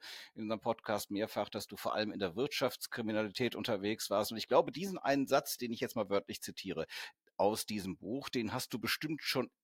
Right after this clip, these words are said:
x-fach gehört und wirst uns sagen können, wie viel Realität steckt denn da in der Realität drin. Der Satz lautet, lautet nämlich bei den Firmen, mit denen man es dann zu tun hat, ermittelnderweise:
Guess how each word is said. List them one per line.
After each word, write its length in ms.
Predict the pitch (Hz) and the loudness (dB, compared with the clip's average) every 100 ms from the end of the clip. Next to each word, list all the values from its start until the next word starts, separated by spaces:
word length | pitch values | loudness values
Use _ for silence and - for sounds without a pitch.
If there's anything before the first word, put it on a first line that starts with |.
| _ | _
x-fach 760 | 170 156 - - - 135 120 - | 0 0 0 -2 4 6 6 4
gehört 440 | 120 101 120 127 | 0 4 6 6
und 100 | 107 | 4
wirst 180 | 110 104 | -2 0
uns 140 | 120 - | 0 4
sagen 300 | 101 113 101 | 6 6 2
können, 240 | 104 104 - - - | 0 0 -6 -8 0
wie 140 | 208 | 2
viel 200 | 208 175 | 4 6
Realität 600 | 131 135 127 - 208 214 | 8 8 8 6 6 4
steckt 400 | - 123 - - | 4 4 2 0
denn 140 | 107 | 2
da 200 | 98 92 - - | 4 4 4 4
in 220 | 180 175 | 4 6
der 160 | 104 | 4
Realität 520 | 90 76 78 - 85 82 | 4 0 -2 -6 -8 -2
drin. 240 | 98 135 - - - | 0 0 -4 -8 -2
Der 100 | 95 | 6
Satz 280 | 123 - | 6 6
lautet, 340 | 113 117 143 123 | 4 4 4 6
lautet 220 | 120 135 | 6 6
nämlich 300 | 123 117 - - | 0 -2 -2 -2
bei 100 | 107 | 0
den 200 | 101 120 | 0 -2
Firmen, 440 | - 143 160 156 143 | 2 4 6 4 2
mit 160 | 123 | 2
denen 200 | 127 123 117 | 2 2 0
man 280 | 120 117 123 | 0 0 -2
es 140 | 127 | -2
dann 200 | 110 113 | -2 -2
zu 100 | - | -4
tun 420 | - 151 160 143 | -6 -4 -2 0
hat, 220 | 135 - | 0 -2
ermittelnderweise: 1040 | - 117 127 - 120 113 101 101 107 113 | -4 -2 -2 -2 2 2 4 4 6 2